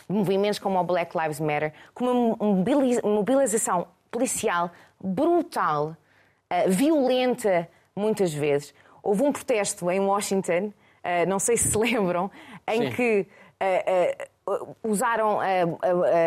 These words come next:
Speaker 1: eh, pá, uma violência completamente inacreditável, prenderam cerca de trezentas pessoas, no Capitólio nesse dia prenderam cem pessoas. Portanto, acho que este incidente no Capitólio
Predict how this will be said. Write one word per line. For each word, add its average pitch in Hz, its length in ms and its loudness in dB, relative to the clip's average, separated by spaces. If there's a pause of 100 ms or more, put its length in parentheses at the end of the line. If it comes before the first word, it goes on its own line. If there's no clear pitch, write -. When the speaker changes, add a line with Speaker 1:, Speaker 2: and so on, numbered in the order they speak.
Speaker 1:
eh, 120 40 0 (120)
pá, 220 120 -6
uma 220 200 0
violência 240 460 0 (100)
completamente 254 720 0
inacreditável, 190 920 -2 (280)
prenderam 262 400 2
cerca 247 280 -2
de - 60 -10
trezentas 262 460 0
pessoas, 185 500 0 (320)
no 269 200 0
Capitólio 247 540 0
nesse 247 300 0
dia 247 100 0
prenderam 233 520 2 (200)
cem 254 420 -2
pessoas. 147 560 0 (220)
Portanto, 226 260 -2
acho 240 200 -4
que 294 100 0
este 277 160 0
incidente 208 360 0
no 208 80 0
Capitólio 202 640 -2